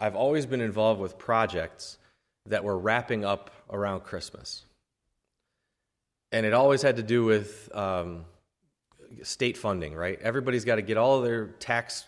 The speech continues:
credit information. All your tax stuff had to get done. Gotta spend all your money on these projects before the end of the year.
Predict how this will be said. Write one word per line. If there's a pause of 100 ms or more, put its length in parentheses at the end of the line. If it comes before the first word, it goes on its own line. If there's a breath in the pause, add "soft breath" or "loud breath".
(200)
credit
information.
All
your
tax
stuff
had
to
get
done. (260 loud breath)
Gotta
spend
all
your
money
on
these
projects
before
the
end
of
the
year.